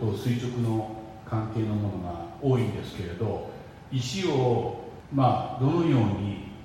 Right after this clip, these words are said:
こう扱うかという。で、これもなぜ分割されてるか。あの、一個の作品、一個ものでは、一個の塊ではなくて、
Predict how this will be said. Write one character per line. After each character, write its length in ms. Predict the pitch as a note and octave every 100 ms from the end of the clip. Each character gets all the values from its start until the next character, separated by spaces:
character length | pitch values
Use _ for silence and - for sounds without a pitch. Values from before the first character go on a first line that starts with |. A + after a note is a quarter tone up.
| - - -
こ 420 | G#2+ - - - -
う 40 |
扱 320 | A#2 - B2+
う 40 | A#2 A#2
か 120 | A2+
と 1000 | - F2+ - - - - - - - C3
い 20 |
う。 100 | A#2+
で、 260 | A#2 - - -
こ 60 |
れ 80 | E3
も 600 | F3+ F#3 B2+ - - - - - -
な 120 | E3+
ぜ 140 | G#3 D3+
分 180 | A#2+ B2+
割 280 | B2+ B2+ -
さ 180 | - A#2+
れ 80 | A#2
て 120 | A2+
る 100 | G#2
か。 160 | - - - - - - - - - -
あ 200 | A#2+ G#2+
の、 260 | G#2+ G#2+ G#2+
一 180 | F3+ F3
個 100 | -
の 320 | B2+ G2 - - - -
作 280 | - A#2 A#2+
品、 320 | A#2+ B2 - C#3+
一 120 | -
個 100 | D#3+
も 260 | E3 D#3+
の 40 | D#3
で 100 | D3+
は、 260 | A2+ - -
一 140 | - -
個 80 |
の 300 | A#2+ - - - -
塊 120 | - B2 A#2+ B2+ A#2+
で 80 | B2
は 160 | G2 F2+
な 120 | G#2
く 180 | - -
て、 460 | G#2+ F2+ - -